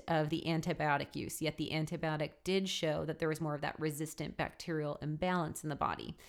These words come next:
When they looked at recurrence of U T Is, they saw comparable favorable outcomes, um, and both exceeded that of the placebo alone.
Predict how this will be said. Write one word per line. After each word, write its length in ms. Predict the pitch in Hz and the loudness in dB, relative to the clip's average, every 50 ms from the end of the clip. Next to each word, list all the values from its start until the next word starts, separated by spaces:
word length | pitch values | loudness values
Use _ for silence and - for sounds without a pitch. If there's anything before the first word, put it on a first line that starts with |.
| - - - - - - | -20 -20 -20 -20 -12 -2
When 260 | - 180 170 175 175 | 0 2 4 6 6
they 180 | 175 175 170 165 | 6 6 4 4
looked 280 | 170 180 180 - - | 4 2 2 0 -4
at 240 | - - 175 - - | -2 -2 0 0 2
recurrence 480 | 175 175 175 - 185 175 175 180 185 196 | 0 -2 0 0 0 2 2 2 2 0
of 80 | 170 | 0
U 140 | 185 180 180 | 0 0 0
T 160 | - - 170 | 0 0 -2
Is, 380 | 156 156 156 160 165 185 208 208 | 0 0 0 0 0 0 -2 0
they 120 | - 170 | 0 -2
saw 400 | 160 - - 165 160 156 156 165 - | -2 0 0 2 2 2 0 -2 -4
comparable 600 | - - 185 170 170 - 185 175 170 170 165 160 - | -2 2 2 2 4 4 2 2 4 2 2 0 2
favorable 440 | - 165 165 160 170 160 - 151 - - | 2 2 2 4 2 0 2 -2 0 0
outcomes, 720 | 147 147 - - - 208 202 226 285 330 - - - - - - - - - - - - | -2 -2 -2 -2 0 0 2 2 2 0 -2 -4 -6 -8 -12 -20 -20 -20 -20 -18 -6 -2
um, 280 | 160 151 147 147 151 - | 0 2 2 2 2 4
and 200 | 156 180 170 160 | 4 4 8 10
both 340 | 180 175 175 180 - - - - | 10 8 8 6 2 -4 -2 -2
exceeded 540 | 180 175 - - - 170 160 160 160 151 - | -2 -2 -2 -2 0 0 2 2 0 0 2
that 260 | 156 156 156 160 - - | 0 0 0 0 -2 0
of 320 | - 151 151 156 156 151 - - | 2 2 2 2 0 -2 -6 -2
the 160 | - 156 160 | 0 0 0
placebo 600 | 156 - 151 - - 160 156 151 156 151 - - | 0 -2 -4 -2 0 -2 0 0 2 0 2 2
alone. 400 | 151 143 143 147 165 196 269 311 | 2 2 2 2 2 2 2 0